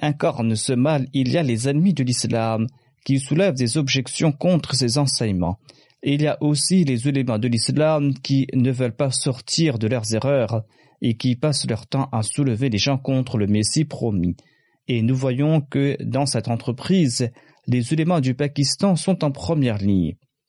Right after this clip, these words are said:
Dans ces circonstances, les Ahmadis du Pakistan doivent particulièrement perpétuer cette tradition. Le Messie promis alayhi salam déclare, le verset de la sourate Al-Falaq, «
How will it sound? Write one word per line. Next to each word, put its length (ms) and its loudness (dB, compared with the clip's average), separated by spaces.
Dans 380 0
ces 200 -2
circonstances, 680 -2
les 140 0
Ahmadis 420 0
du 120 0
Pakistan 500 0
doivent 280 -2
particulièrement 640 0
perpétuer 520 -2
cette 200 -2
tradition. 760 -2
Le 140 2
Messie 320 0
promis 240 -2
alayhi 160 0
salam 400 0
déclare, 640 0
le 160 2
verset 560 0
de 100 -2
la 300 0
sourate 400 -2
Al-Falaq, « 760 -2